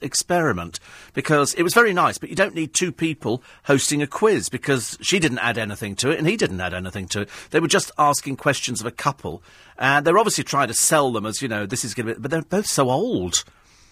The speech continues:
You know, if they're gonna find somebody, try and pick somebody younger for it. But, I mean, we have them on television loads of times. We get her on This Morning and on Loose Women, and you get him on Sky News, and you get him on This Morning,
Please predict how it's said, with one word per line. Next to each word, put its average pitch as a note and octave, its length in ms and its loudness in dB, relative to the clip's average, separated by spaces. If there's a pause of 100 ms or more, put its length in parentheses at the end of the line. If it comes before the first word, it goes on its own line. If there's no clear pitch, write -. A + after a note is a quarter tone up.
(140)
You F#3+ 80 -4
know, D#3+ 60 2
if A#2+ 40 2
they're E3 100 4
gonna G3+ 160 2
find C#3+ 300 2
somebody, G2 240 -4
try C#3 160 -4
and C3 100 -4
pick B2 140 -6
somebody A#2+ 260 -2
younger D#3 380 -2
for F2 300 -6
it. F#2 100 -10
But, B2+ 140 -2
I - 20 0
mean, C3+ 140 -2 (240)
we C#3 80 4
have F3 200 4
them D#3+ 120 2
on B2 100 0
television A2 520 0
loads C3 280 2
of G#2+ 80 -10
times. G#2+ 380 -6
We B2 80 -4
get D3 160 -2
her D3+ 200 4
on B2+ 140 0
This A#2 180 0
Morning A#2+ 380 0 (260)
and C3+ 240 2
on A#2 120 2
Loose A#2 320 0
Women, C3+ 400 2 (180)
and A2 100 -4
you A2 40 -4
get - 160 -6
him B2 180 0
on G#2 160 0
Sky A2 300 -2
News, B2+ 360 2
and G#2+ 160 -2
you G#2+ 80 -6
get A2+ 180 -4
him A#2+ 200 2
on G#2+ 220 0
This G#2 240 0
Morning, B2 420 2